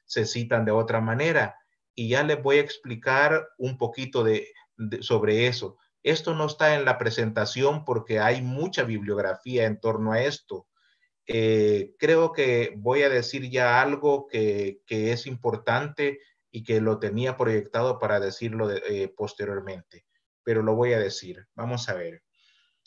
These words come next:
El sistema de, de citas y referencias, eh, Lancaster, per-, perdón, eh, clásico o clásico francés o latino,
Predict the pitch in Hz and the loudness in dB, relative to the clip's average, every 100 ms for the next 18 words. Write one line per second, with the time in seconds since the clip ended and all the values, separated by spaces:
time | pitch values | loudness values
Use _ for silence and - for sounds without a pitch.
0 | - - 127 123 127 120 - 196 202 196 | -16 -2 -2 0 -6 -8 -2 -2 0 0
1 | 185 - 117 123 120 117 113 113 107 104 | 0 -2 -4 0 2 2 0 0 0 -2
2 | - _ _ _ _ _ - - - 131 | -8 _ _ _ _ _ -20 -20 -18 -8
3 | 117 110 151 151 107 117 110 110 113 117 | -4 -2 -2 0 -2 0 -2 0 0 2
4 | 139 120 - 101 101 107 - 107 - _ | 2 0 -2 0 -2 -2 -10 -12 -18 _
5 | - - - 107 101 98 110 131 127 131 | -20 -20 -8 -6 -4 -4 -2 -2 0 0
6 | 127 - 101 101 - _ - 110 104 - | -2 -4 -8 -8 -10 _ -6 -4 -4 -4
7 | 107 101 135 120 - _ _ _ 117 110 | -4 0 -2 -4 -12 _ _ _ -2 2
8 | 110 104 98 147 139 131 110 107 110 110 | 2 0 -2 0 2 2 -4 -4 0 0
9 | - _ _ 120 120 113 107 101 98 - | -4 _ _ 0 2 4 2 2 -2 -4
10 | - 113 117 120 123 120 113 110 131 120 | -4 -2 -2 -4 -4 0 0 0 -2 -2
11 | 104 107 135 123 110 131 | -2 -2 -2 -4 -2 -4